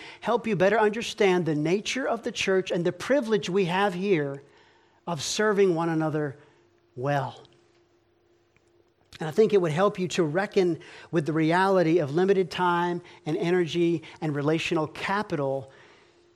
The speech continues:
that we're all contending with in our busy lives. Let us consider. Well, clearly in this church of the Hebrews, the bonds of Christian fellowship were waning.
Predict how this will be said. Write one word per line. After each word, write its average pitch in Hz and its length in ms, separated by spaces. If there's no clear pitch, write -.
that 151 100
we're 151 120
all 180 180
contending 165 720
with 139 320
in 143 160
our 135 100
busy 139 380
lives. 127 640
Let 170 120
us 185 160
consider. - 640
Well, 180 100
clearly 247 460
in 190 140
this 214 200
church 220 320
of 175 80
the 185 60
Hebrews, 170 500
the 175 80
bonds 185 560
of 156 240
Christian 180 460
fellowship 160 580
were 147 460
waning. 135 600